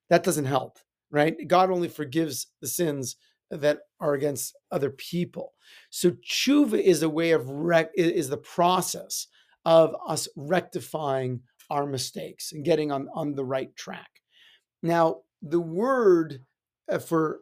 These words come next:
for sin in Hebrew, it's, again, it's, it's not the right word, is chet. The word in Hebrew is chet. But chet does not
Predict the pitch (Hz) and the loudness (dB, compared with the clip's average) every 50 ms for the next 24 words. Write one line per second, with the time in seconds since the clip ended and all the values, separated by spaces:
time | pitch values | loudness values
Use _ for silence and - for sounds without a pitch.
0 | _ - - 151 147 147 139 - _ _ _ _ _ _ 359 359 330 - - - | _ -12 -8 -6 -6 -6 -6 -10 _ _ _ _ _ _ -18 -14 -10 -6 -4 4
1 | - 190 180 165 139 120 120 120 117 117 - 156 147 143 127 123 156 160 135 127 | 6 6 6 6 4 -2 -6 -8 -8 -8 -6 -4 -4 -2 0 0 0 0 0 -2
2 | 127 123 120 123 135 147 147 139 135 127 156 170 170 156 151 156 143 131 120 120 | -4 -4 -4 -6 -8 -8 -8 -6 -6 -4 -4 -2 -2 -2 -2 -2 -4 -6 -8 -10
3 | - - - _ _ _ _ _ _ _ - - 160 143 - 139 151 151 143 131 | -12 -16 -18 _ _ _ _ _ _ _ -8 -6 -6 -8 -6 -2 -2 -2 -2 -2
4 | 151 151 165 151 139 131 127 113 - _ _ _ _ _ - 139 123 - - - | -4 -6 -6 -6 -6 -6 -6 -8 -10 _ _ _ _ _ -6 -6 -4 -4 -4 -2
5 | 160 143 139 - - - - 127 170 175 208 220 226 196 190 180 175 156 151 139 | -4 -4 -4 -6 -12 -16 -6 -2 2 4 6 6 6 6 4 2 2 2 0 -2
6 | 117 - - 151 135 120 117 - - _ _ _ _ - - - _ _ _ 180 | -4 -4 -4 -4 -4 -4 -6 -10 -16 _ _ _ _ -20 -20 -20 _ _ _ 4
7 | 180 - - - - - - 226 320 349 311 302 - - - _ _ - 180 170 | 4 4 0 -8 -10 0 2 6 8 8 8 8 4 -4 -12 _ _ -4 0 2
8 | 185 185 185 - - | 4 4 2 2 -4